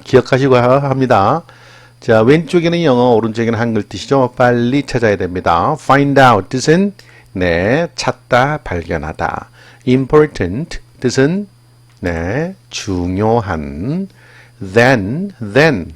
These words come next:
뜻은 그러면. Obtain, obtain 뜻은 네, 얻다, 획득하다. Maintain, maintain,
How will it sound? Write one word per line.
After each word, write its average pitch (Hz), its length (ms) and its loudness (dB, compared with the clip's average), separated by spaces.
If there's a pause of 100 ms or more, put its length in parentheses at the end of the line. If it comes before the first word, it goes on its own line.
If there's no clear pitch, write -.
뜻은 117 580 -4 (520)
그러면. 85 1080 -4 (440)
Obtain, 120 1080 0 (260)
obtain 127 880 0
뜻은 147 560 -2 (260)
네, 76 220 -8 (140)
얻다, 117 760 -4
획득하다. 117 960 -4 (520)
Maintain, 127 880 0 (260)
maintain, 117 920 0